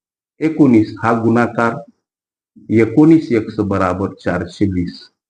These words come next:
आता एक्स अधिक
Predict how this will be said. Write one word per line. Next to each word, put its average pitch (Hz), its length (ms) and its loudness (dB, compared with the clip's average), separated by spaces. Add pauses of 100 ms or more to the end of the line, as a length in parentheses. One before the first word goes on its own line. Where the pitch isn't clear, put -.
(1600)
आता - 360 -2 (180)
एक्स - 240 -4
अधिक 117 500 0